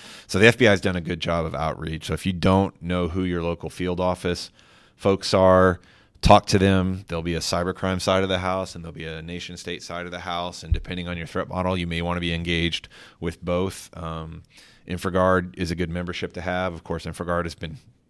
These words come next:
had a database of members compromised as well, so they've been targeted too. But absolutely need to have a relationship with the F B I. Then you can determine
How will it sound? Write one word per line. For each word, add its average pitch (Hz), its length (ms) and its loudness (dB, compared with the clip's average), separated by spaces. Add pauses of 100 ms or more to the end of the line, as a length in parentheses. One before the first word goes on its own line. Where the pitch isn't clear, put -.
(160)
had 80 140 -10
a 78 40 -14
database 90 600 -2
of 85 160 -2
members 104 300 6
compromised 104 680 0
as 85 120 -12
well, 104 320 0
so 87 180 -10
they've 87 160 -6
been 90 160 -8
targeted 90 400 -8
too. 92 300 -4
But 85 220 -10 (500)
absolutely 104 400 2
need 90 320 0
to 101 80 6
have 95 180 6
a - 20 2
relationship 101 520 2
with 104 100 -4
the 110 80 0
F 107 160 0
B 113 100 0
I. 110 260 0
Then 98 180 -2
you 110 100 0
can 101 140 -6
determine 92 600 -4